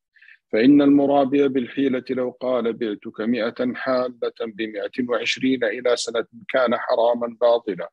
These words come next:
وذلك عين مقصوده ومقصود الآخر، وكذلك المقرض لو قال: 'أقرضتك ألفاً على أن تعيدها إلي ومعها زيادة كذا وكذا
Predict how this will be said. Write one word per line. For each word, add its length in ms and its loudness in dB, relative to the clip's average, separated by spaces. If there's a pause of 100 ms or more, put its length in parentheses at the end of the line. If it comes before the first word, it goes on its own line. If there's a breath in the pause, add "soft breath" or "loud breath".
(460 soft breath)
وذلك 500 2
عين 240 0
مقصوده 680 -2
ومقصود 600 -4
الآخر، 600 -4 (520)
وكذلك 640 -2
المقرض 520 -6
لو 320 -2
قال: 220 0
'أقرضتك 640 -6
ألفاً 400 -2
على 320 -2
أن 80 -6 (100)
تعيدها 500 0
إلي 380 -4
ومعها 540 -4
زيادة 440 -2 (200)
كذا 240 0
وكذا 460 -2